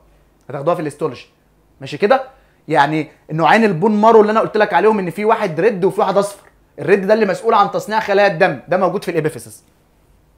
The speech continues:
لأن الإبيفيسز بيكون نوعها سبونجي بون. أما اليلو بون مارو أو الأصفر المسؤول عن تخزين الدهون، ده اللي موجود جوه الدايافيسز أو جوه الشافت. يبقى عشان ما نتوهش، تركيب اللونج بون إبيفيسز وإبيفيسز ودايافيسز في النص،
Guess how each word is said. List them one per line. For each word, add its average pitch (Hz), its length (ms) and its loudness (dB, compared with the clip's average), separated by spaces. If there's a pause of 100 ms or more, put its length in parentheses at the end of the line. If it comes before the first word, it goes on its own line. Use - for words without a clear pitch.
لأن 131 140 -10
الإبيفيسز 170 480 -6
بيكون 160 360 -6
نوعها 185 240 -2
سبونجي 165 420 -6
بون. 147 220 -4 (640)
أما 233 240 2
اليلو 226 380 2
بون 220 280 0
مارو 220 180 4
أو 180 220 0
الأصفر 196 460 -2
المسؤول 170 420 -2
عن 185 220 0
تخزين 165 300 -6
الدهون، 220 560 -2
ده 165 80 0
اللي 190 100 -2
موجود 175 360 -4
جوه 214 220 2
الدايافيسز 208 640 0
أو 151 140 -6
جوه 185 160 0
الشافت. 156 340 -8 (840)
يبقى 151 140 0
عشان 208 200 -2
ما 220 80 0
نتوهش، - 460 -4 (240)
تركيب 185 380 -4
اللونج 202 360 -2
بون 165 320 -4 (300)
إبيفيسز 180 560 2
وإبيفيسز 226 720 0
ودايافيسز 196 600 2
في - 80 -12
النص، 175 420 -6